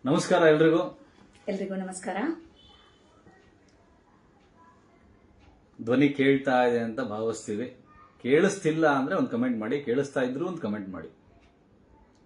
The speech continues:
Speaker 1: ನಮಸ್ಕಾರ, ನಮಸ್ಕಾರ, ನಮಸ್ಕಾರ. ಎಲ್ಲರ ನಮಸ್ಕಾರ ತಲುಪ್ತಾ ಇದೆ. ಬಹಳ ಸಂತೋಷ ಆಯ್ತು ಇಷ್ಟು ಬೇಗ ನೀವು ಎಲ್ಲರೂ, ಆ, ನೇರ ಪ್ರಸಾರಕ್ಕೆ ನಿಮ್ಮ ಬಿಡುವಿನ ಸಮಯವನ್ನ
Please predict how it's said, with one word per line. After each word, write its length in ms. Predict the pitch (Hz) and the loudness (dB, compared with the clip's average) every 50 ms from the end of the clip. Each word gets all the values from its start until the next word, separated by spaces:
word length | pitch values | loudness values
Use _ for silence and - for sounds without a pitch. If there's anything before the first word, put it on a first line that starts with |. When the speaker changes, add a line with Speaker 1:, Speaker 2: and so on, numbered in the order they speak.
| _ _ _ _ _ _ _ _ _ _ _ _ _ _ _ _ _ _ _ _ _ _ _ _ _ _ _ _ _ _ _ _ _ _ _ _ _ _ _ _ _ _ _ _ _ _ _ _ _ _ _ _ _ _ _ _ - _ _ _ _ _ _ _ _ _ _ _ _ - | _ _ _ _ _ _ _ _ _ _ _ _ _ _ _ _ _ _ _ _ _ _ _ _ _ _ _ _ _ _ _ _ _ _ _ _ _ _ _ _ _ _ _ _ _ _ _ _ _ _ _ _ _ _ _ _ -20 _ _ _ _ _ _ _ _ _ _ _ _ -12
Speaker 1:
ನಮಸ್ಕಾರ, 380 | 110 110 107 - - 110 101 101 | -10 -10 -10 -8 -8 -8 -6 -6
ನಮಸ್ಕಾರ, 440 | 98 101 104 101 - - 104 95 | -6 -6 -8 -8 -10 -10 -10 -10
ನಮಸ್ಕಾರ. 380 | 95 95 95 98 - - 98 90 - - - _ _ _ _ _ _ - | -10 -8 -10 -12 -12 -10 -12 -12 -12 -14 -18 _ _ _ _ _ _ -2
ಎಲ್ಲರ 260 | 113 127 156 170 170 151 | 2 4 6 8 8 8
ನಮಸ್ಕಾರ 460 | 147 151 165 165 - 165 151 - - | 6 4 2 0 2 2 4 4 4
ತಲುಪ್ತಾ 420 | - 143 143 151 147 - 151 139 | 2 2 0 0 2 2 2 2
ಇದೆ. 360 | 123 117 131 139 - - - _ - | 2 2 2 0 -2 -6 -16 _ -8
ಬಹಳ 180 | 113 120 139 147 | -4 -2 -2 -2
ಸಂತೋಷ 440 | 123 135 127 123 156 147 143 139 151 | 0 -2 0 2 4 4 4 4 2
ಆಯ್ತು 200 | 135 120 131 127 | 0 0 0 -2
ಇಷ್ಟು 220 | 117 113 - 120 | -4 -4 -4 -2
ಬೇಗ 200 | 123 139 143 139 | 0 2 2 4
ನೀವು 340 | 135 127 127 131 135 135 120 | 2 2 2 2 0 0 0
ಎಲ್ಲರೂ, 560 | 120 131 135 131 123 117 104 95 92 - - _ _ _ - 107 | 0 0 0 -2 -2 -4 -8 -10 -12 -18 -20 _ _ _ -18 -16
ಆ, 140 | 104 101 104 | -14 -10 -6
ನೇರ 200 | 107 123 135 139 | -2 -2 0 0
ಪ್ರಸಾರಕ್ಕೆ 880 | 135 135 127 120 - 123 120 117 - - 123 123 - - - - - - - - | 0 -2 -4 -2 -2 -4 -4 -4 -4 -4 -6 -6 -6 -10 -18 -20 -20 -12 -4 0
ನಿಮ್ಮ 340 | 139 156 175 175 175 160 139 | 2 2 2 2 2 2 4
ಬಿಡುವಿನ 320 | 143 143 143 139 139 139 | 4 4 4 4 4 2
ಸಮಯವನ್ನ 560 | 131 - 127 120 127 127 123 120 117 117 120 | 2 0 0 2 2 2 2 0 0 0 0